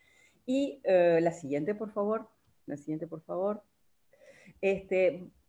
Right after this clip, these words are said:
bueno, acá está, vamos a, a con-, digamos, a, a trabajar fuertemente en la construcción de estrategias y materiales de comunicación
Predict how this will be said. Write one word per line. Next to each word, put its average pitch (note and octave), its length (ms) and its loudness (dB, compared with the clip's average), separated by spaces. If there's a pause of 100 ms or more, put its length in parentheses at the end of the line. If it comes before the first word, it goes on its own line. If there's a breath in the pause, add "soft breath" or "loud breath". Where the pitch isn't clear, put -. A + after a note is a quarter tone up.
(140)
bueno, B2+ 480 -2
acá F#3 220 2
está, G3+ 360 4
vamos F3 460 0
a, - 480 -6 (260)
a F3 160 -2
con-, F3 240 0
digamos, D#3 540 -2
a, B2+ 100 0
a D#3+ 80 0
trabajar D#3+ 480 0
fuertemente G#3 600 -2
en F3+ 80 2
la C#3+ 100 -2
construcción D3+ 400 -6
de D#3 80 -2
estrategias E3+ 560 -4
y D#3+ 40 -4
materiales D3 440 -4
de D3 140 -6
comunicación G3+ 1000 -4